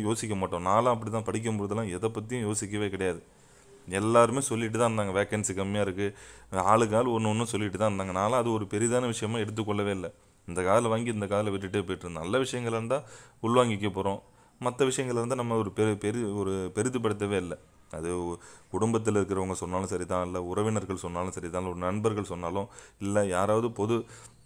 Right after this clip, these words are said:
உங்களுக்கு மூன்றாவது நபர்கள் சொன்னாலும் சரிதான். அதெல்லாம் ஒரு பெரிய விஷயமா நம்ம எடுத்துக்கவே கூடாது. அவங்க சொல்றதெல்லாம் எடுத்துக்கிட்டோம்னா, நம்ம வாழ்க்கையில வந்து முன்னேறவே முடியாது. நல்லது சொல்றதுக்கு யாருமே வரமாட்டாங்க, சரிங்களா?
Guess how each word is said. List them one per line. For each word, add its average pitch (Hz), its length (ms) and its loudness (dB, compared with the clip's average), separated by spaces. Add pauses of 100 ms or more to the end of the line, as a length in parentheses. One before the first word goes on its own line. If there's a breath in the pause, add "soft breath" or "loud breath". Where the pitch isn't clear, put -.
(100)
உங்களுக்கு 107 380 0 (160)
மூன்றாவது 123 440 4
நபர்கள் 104 380 0
சொன்னாலும் 98 260 0
சரிதான். 92 420 -2
அதெல்லாம் 92 320 0
ஒரு 113 160 0
பெரிய 107 320 0
விஷயமா 107 360 0
நம்ம 98 200 -2
எடுத்துக்கவே 98 420 -2
கூடாது. 87 320 -2 (260 soft breath)
அவங்க 95 280 -2
சொல்றதெல்லாம் 117 500 2
எடுத்துக்கிட்டோம்னா, 110 500 -2 (440 loud breath)
நம்ம 101 260 0
வாழ்க்கையில 107 380 6
வந்து 104 200 0
முன்னேறவே 107 440 2
முடியாது. 90 420 -2
நல்லது 101 360 0
சொல்றதுக்கு 101 360 -2
யாருமே 92 280 0
வரமாட்டாங்க, 92 580 -2
சரிங்களா? 90 420 -4